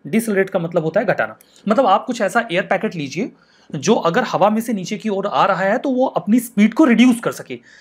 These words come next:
या उससे अटैच जो भी आइटम है उसकी स्पीड को रिड्यूस कर सके। कुल मिला के जो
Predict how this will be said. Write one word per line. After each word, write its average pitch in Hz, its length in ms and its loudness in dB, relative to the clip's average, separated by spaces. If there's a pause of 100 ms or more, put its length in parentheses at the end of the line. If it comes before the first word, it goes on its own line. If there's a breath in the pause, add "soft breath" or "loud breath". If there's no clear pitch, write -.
(180 soft breath)
या 180 100 2
उससे 175 280 -4
अटैच 175 380 0
जो 180 160 -2
भी 202 120 0
आइटम 175 300 0
है 254 100 0
उसकी 254 280 -2
स्पीड 214 200 -2
को 240 100 -2
रिड्यूस 139 260 -2
कर 131 80 -6
सके। - 220 -16 (360 loud breath)
कुल 247 120 4
मिला 202 240 2
के 185 220 -6 (340 soft breath)
जो 214 440 0